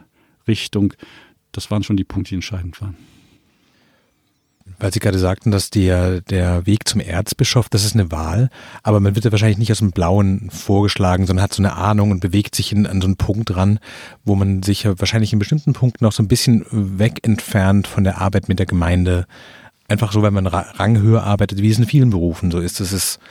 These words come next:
Speaker 2: in ganz vielen Bereichen ja so. Äh, ist es Ihnen schwer gefallen? Haben Sie manchmal Sehnsucht danach, quasi rangniedriger zu sein?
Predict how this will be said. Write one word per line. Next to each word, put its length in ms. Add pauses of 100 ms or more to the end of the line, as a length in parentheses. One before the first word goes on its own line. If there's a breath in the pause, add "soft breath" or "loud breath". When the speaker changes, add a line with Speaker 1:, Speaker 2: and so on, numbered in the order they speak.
(460 loud breath)
Speaker 2:
in 100
ganz 240
vielen 200
Bereichen 400
ja 120
so. 280 (380 loud breath)
Äh, 160
ist 120
es 100
Ihnen 140
schwer 300
gefallen? 340
Haben 120
Sie 100
manchmal 320
Sehnsucht 440
danach, 380 (320 loud breath)
quasi 280
rangniedriger 720
zu 100
sein? 420